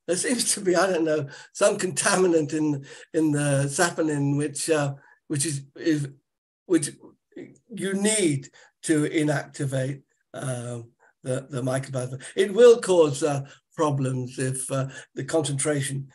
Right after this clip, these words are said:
is too high. It seems to have been first used for C C P P vaccines in the, in East Africa, contagious caprine, pleuropneumonia. And, um, I think it, it's a pretty successful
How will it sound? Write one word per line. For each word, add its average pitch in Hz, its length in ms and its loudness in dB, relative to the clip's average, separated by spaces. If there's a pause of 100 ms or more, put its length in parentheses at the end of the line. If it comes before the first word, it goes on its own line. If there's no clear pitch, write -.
(100)
is 147 200 -2
too 165 220 4
high. 143 460 0 (1300)
It 240 140 -2
seems 302 200 2
to - 40 -8
have 254 100 -2
been 254 140 0
first 262 440 8
used 190 520 2
for 175 400 0 (1000)
C - 220 -4
C 208 180 -10
P 202 140 -10
P 233 240 -2
vaccines 143 720 -6 (420)
in 151 180 0
the, 147 260 0
in 147 180 0
East 180 280 0
Africa, 139 600 2 (320)
contagious 151 460 2
caprine, 151 560 0
pleuropneumonia. 156 840 0 (600)
And, 196 340 0
um, 196 340 2 (520)
I 247 100 6
think 427 200 0
it, 381 120 -6 (100)
it's 302 200 -6
a 240 100 0
pretty 247 280 -2
successful 196 800 -2